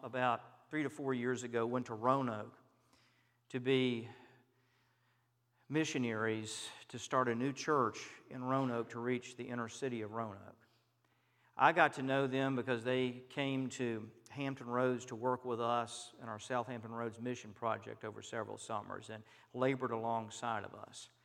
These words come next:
I saw Tracy and Pam last November at the S B C V, uh,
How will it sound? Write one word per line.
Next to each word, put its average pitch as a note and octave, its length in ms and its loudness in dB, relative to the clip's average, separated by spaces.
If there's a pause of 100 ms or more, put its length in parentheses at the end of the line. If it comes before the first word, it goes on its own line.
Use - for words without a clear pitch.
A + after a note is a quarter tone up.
(640)
I D3+ 60 4
saw F3 260 10
Tracy E3+ 520 6
and A#2+ 140 2
Pam C3 520 4 (560)
last C3+ 600 4
November C3 680 2
at G#2+ 140 -4
the A2+ 120 -4
S A2+ 140 -4
B A#2 140 -10
C A#2+ 240 -4
V, A#2+ 300 2
uh, A2 160 4